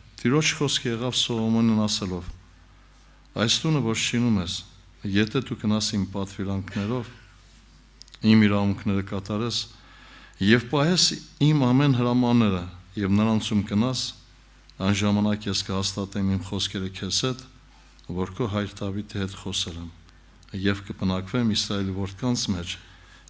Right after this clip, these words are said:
և իմ Իսրայել ժողովրդին չեմ թողել»։ Իրեն անունը փառավորվի։ Այս տունը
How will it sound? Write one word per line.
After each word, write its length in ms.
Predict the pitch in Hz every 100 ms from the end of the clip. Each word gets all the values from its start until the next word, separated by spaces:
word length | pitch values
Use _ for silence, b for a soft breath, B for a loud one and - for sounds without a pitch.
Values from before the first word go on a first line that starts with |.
| -
և 420 | 87 95 95 - 135
իմ 100 | 123 - - - - -
Իսրայել 420 | 98 - 104 98 98
ժողովրդին 500 | 90 90 98 98 92 95 - - - - -
չեմ 260 | - 90 87
թողել»։ 1160 | - 95 - - - - - - - - - -
Իրեն 280 | 107 117 107
անունը 300 | 107 107 104 107
փառավորվի։ 580 | 98 98 90 87 85 80 - B B B B B -
Այս 280 | 101 113 -
տունը 280 | - 156 135